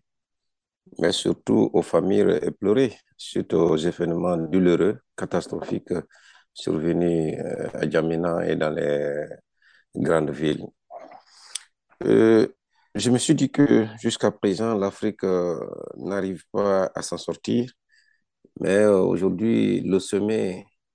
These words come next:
d'hier, euh, moi je dirais que c'est, c'est comme le médecin après la mort. Et tout le monde a vu comment Idriss Déby est venu au pouvoir. Euh, monsieur Francis a rappelé ça tout à l'heure.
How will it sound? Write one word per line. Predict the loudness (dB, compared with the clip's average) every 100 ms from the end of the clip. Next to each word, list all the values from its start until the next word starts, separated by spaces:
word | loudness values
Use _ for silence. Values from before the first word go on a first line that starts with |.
| -20 _ _ -10
d'hier, | -6 -2 2 2 2 2
euh, | 0 0 -4
moi | -8
je | -6
dirais | -6 -2 -2
que | -2 -6
c'est, | -4 -2 0 -2 -6 _ _ _ -20 _ _ _
c'est | -10 -4
comme | -2 2
le | 2
médecin | 2 2 0 -4
après | -4 -2 -2
la | 0
mort. | 0 0 -2 _ _ _ _ _ _ _ _ _ _ -6
Et | -4 -4 -6 2
tout | 2
le |
monde | 4 4 4
a |
vu | 2 0 -2 0
comment | -2 -2 0 0 -2 -6 _ _ _ _ _ -6
Idriss | -4 -2 -2 0
Déby | 0 2 4
est | 4
venu | 2 0
au | 0
pouvoir. | -2 -4 0 2 2
Euh, | -2 -4 -6 -10 -12 -14 -12
monsieur | -8 -8 -4 -2 0 0 0 -4
Francis | -8 -8 -8 -4
a | 0
rappelé | 0 0 -2 -2
ça | -4
tout | -8 -2
à | 0
l'heure. | 2 0